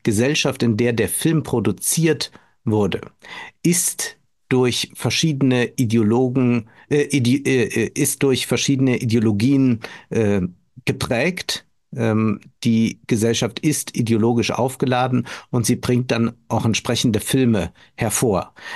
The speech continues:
Also es ist eher ein unbewusster,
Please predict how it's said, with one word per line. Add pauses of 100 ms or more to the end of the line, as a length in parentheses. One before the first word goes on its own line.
(200)
Also (260)
es
ist
eher (180)
ein (440)
unbewusster,